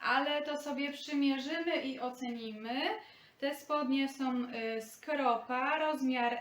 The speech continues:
S, za osiemdziesiąt dziewięć dziewięćdziesiąt dziewięć. Nie wiem, czy nie będą trochę za małe.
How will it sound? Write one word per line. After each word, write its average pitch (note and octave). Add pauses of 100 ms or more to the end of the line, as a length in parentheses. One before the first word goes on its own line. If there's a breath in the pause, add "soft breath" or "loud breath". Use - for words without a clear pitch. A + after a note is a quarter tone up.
(200)
S, A#3+ (1500 soft breath)
za A#3+
osiemdziesiąt C4+
dziewięć B3
dziewięćdziesiąt B3
dziewięć. A3 (2500)
Nie A#3
wiem, A#3+
czy B3
nie B3
będą C4
trochę B3+ (460 soft breath)
za A#3+
małe. C4+